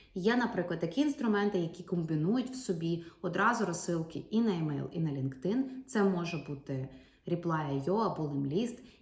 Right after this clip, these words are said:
Є інструменти, які суто відправляють імейл-розсилки,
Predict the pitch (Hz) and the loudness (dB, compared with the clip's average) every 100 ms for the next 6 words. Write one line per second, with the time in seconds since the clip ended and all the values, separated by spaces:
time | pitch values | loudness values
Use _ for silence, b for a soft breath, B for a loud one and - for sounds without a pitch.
0 | 165 185 233 220 180 170 180 214 196 165 | -2 2 2 2 0 0 2 2 0 -2
1 | 151 - 143 - - 226 247 208 175 - | -4 -4 -4 -4 -6 -4 -2 -2 -2 -4
2 | 156 160 185 175 - 220 202 196 226 196 | -4 -2 0 -2 -2 4 6 6 4 0
3 | - 135 131 - | -4 -6 -8 -10